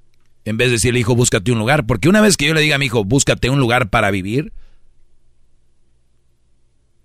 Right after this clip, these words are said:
eso significa que va a tener que buscar un lugar donde rentar y que va a tener que trabajar para pagar esa renta.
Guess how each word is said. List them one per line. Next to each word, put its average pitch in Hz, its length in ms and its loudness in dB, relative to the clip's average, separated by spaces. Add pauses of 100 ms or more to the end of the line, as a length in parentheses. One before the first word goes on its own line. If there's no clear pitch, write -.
eso 139 240 0
significa 127 500 -2
que 113 140 -2
va 117 80 2
a 117 80 -4
tener 120 240 -2
que 131 220 0
buscar 113 440 -2 (100)
un 117 280 -4
lugar 127 280 2
donde 127 200 0
rentar 123 520 -2
y 104 80 -12
que 113 80 -6
va 113 60 0
a 95 40 -4
tener 123 160 -2
que 123 100 -4
trabajar 110 360 -2
para 101 220 -2
pagar 104 300 -2
esa 92 180 -4
renta. 135 360 -4